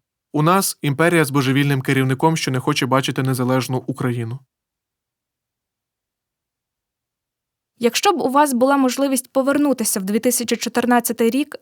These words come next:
Speaker 2: зробили б ви щось по-іншому? Якщо так, то що саме?
Speaker 1: Нічого не хочу змінити. Моя головна проблема — вік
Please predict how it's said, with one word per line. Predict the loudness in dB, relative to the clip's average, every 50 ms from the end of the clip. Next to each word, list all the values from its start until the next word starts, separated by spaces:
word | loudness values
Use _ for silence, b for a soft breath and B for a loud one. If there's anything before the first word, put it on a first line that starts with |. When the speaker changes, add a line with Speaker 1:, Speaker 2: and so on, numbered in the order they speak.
| _ _ -6
Speaker 2:
зробили | -2 0 0 2 2 2 4 4 2
б | 2 0 0
ви | -2 -2
щось | -2 -2 -2 -2 -4 -4
по-іншому? | -4 -4 -4 -2 0 2 2 2 0 0 -4 -4 -4 -6 -6 -10 _ _ _ _ _ _ _ _ -2
Якщо | -2 0 0 -2 -2 -2 -2
так, | 0 2 2 0 0 -2 -8 _ _ -4
то | -2 -2
що | 0 0 0 0
саме? | 0 0 2 2 0 0 -2 -4 -6 -10 _ _ _ _ _ _ _ _ _ _ _ _ _ _ _ _ _ _ _ _
Speaker 1:
Нічого | -2 0 2 2 2 2 2 2
не | 2 0
хочу | 0 0 0 0 0
змінити. | 0 0 0 -2 -2 -4 -6 -10 -16 _ _ _ _ _ _ _ _ _ -2
Моя | 0 2 4 4
головна | 4 4 4 4 4 2
проблема — | 2 2 2 2 2 2 2 2 0
вік | 0 -2 -4 -6 -10 -20